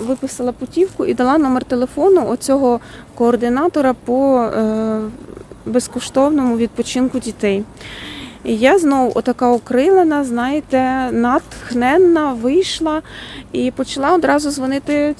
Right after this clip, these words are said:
цьому координатору. Так, знов темно, вибачаюсь, ну вже як є. Я сподіваюсь, моя, мі-, моя розповідь цікава. А, значить, е, я почала дзвонити до того куратора, і я до нього не змогла додзвонитись. Я до нього просто не могла додзвонитись.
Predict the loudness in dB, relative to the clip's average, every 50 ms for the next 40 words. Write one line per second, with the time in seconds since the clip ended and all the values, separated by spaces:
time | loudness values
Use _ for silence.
0 | -8 -10 -8 -8 -8 -6 -6 -4 -4 -4 -4 -4 -4 -2 -2 -2 -2 -2 -2 0
1 | 0 0 0 0 0 0 0 0 -2 -2 -2 -2 -2 0 0 2 2 2 2 0
2 | -2 -6 -6 -6 -2 -2 -2 -2 -2 -4 -4 -2 0 0 0 -2 -2 -2 0 0
3 | 2 2 2 0 0 0 -2 -4 -6 -8 -6 -2 0 0 0 0 0 0 0 0
4 | 0 0 -2 -2 -2 0 0 0 0 0 0 2 2 0 -2 -2 -4 -6 -6 -6
5 | -6 -6 -8 -8 -4 -4 -2 -2 -2 -2 -2 -2 -4 -4 -6 -8 -16 -20 -20 -20
6 | -18 -16 -16 -16 -16 -16 -16 -10 -4 0 2 2 2 2 2 0 0 0 -4 -8
7 | -8 -6 -2 2 2 4 4 4 2 2 0 0 0 0 0 0 0 0 2 0
8 | 2 2 2 0 0 0 0 0 -2 0 0 0 -2 -2 -2 -2 -2 0 0 0
9 | 0 0 0 0 0 0 -2 -6 -6 -4 -2 0 0 2 0 0 0 -2 -2 -2
10 | 0 0 0 0 0 0 2 2 2 0 0 0 -2 -2 -2 0 0 0 0 0
11 | 0 0 2 2 2 0 0 -2 -2 -4 -4 -2 -2 0 0 0 0 -2 -4 -6
12 | -6 -6 -4 -2 0 0 0 0 0 0 0 0 0 -2 -2 -2 -2 -2 -2 -4
13 | -4 -6 -4 -2 0 0 0 0 0 0 -2 -2 -2 -2 -2 -2 -4 -6 -8 -8
14 | -8 -4 -4 -4 -4 -4 -6 -8 -8 -8 -10